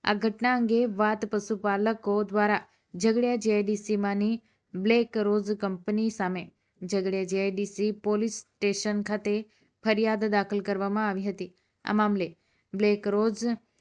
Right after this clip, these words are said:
કંપની પાસે આવેલા કોર્ટની બાજુમાં જી પી સી બીની ટીમ દ્વારા પણ તપાસ શરૂ કરી હતી. સ્થળ તપાસ કરીને પાણીના સેમ્પલ લેવામાં આવ્યા હતા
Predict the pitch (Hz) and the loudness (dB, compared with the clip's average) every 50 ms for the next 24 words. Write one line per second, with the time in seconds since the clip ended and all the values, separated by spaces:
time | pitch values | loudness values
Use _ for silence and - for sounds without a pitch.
0 | _ _ _ - 220 220 214 202 214 226 233 240 233 233 220 208 208 - 220 208 | _ _ _ -2 0 0 0 2 0 0 -2 0 0 0 -2 -2 -2 -2 0 0
1 | 202 202 208 202 208 208 202 208 - 220 214 208 - 220 226 226 208 208 202 190 | 2 2 0 0 0 0 -2 -2 -2 -4 -4 -2 -4 -2 -2 0 0 0 0 0
2 | 196 208 196 202 202 190 180 190 185 202 196 190 - 214 196 220 220 226 233 220 | 0 -2 -2 -2 -2 -2 -2 -4 -4 -4 -6 -4 -2 -2 0 0 0 2 0 0
3 | 208 220 220 208 208 202 202 208 208 202 208 214 220 214 - 226 214 180 175 - | 0 0 0 0 2 0 2 0 0 0 0 -2 -2 -2 -2 -2 -2 -2 -4 -10
4 | _ _ _ _ _ _ _ - 214 208 - 220 226 233 233 240 233 208 - 208 | _ _ _ _ _ _ _ -4 -4 -2 0 0 0 0 0 -4 -6 -2 -2 -2
5 | 185 180 180 196 180 185 185 185 180 185 202 170 - _ _ _ _ _ - - | -2 -2 -2 -4 -2 0 -2 -2 -2 -2 -4 -4 -6 _ _ _ _ _ -16 -6
6 | - 208 196 190 - 202 190 196 202 214 208 - 226 - 214 208 208 208 202 202 | -2 -2 -2 -2 -2 -6 -4 -2 -2 -2 -2 -4 -4 -2 -2 -2 0 0 0 0
7 | 208 214 208 - 208 202 202 202 202 202 202 - 202 196 185 - 208 208 208 202 | 0 -2 -2 -2 0 0 0 0 -2 -4 -2 -4 -4 -4 -2 -2 -2 0 0 0
8 | 196 202 196 202 208 220 - - - 185 185 185 190 190 190 202 202 _ _ _ | 0 -2 -2 -2 -2 -4 -4 -4 -6 -4 -4 -2 -2 -4 -4 -6 -8 _ _ _
9 | _ _ _ - 190 196 196 - 196 175 - | _ _ _ -6 -6 -4 -2 -2 -2 -2 -4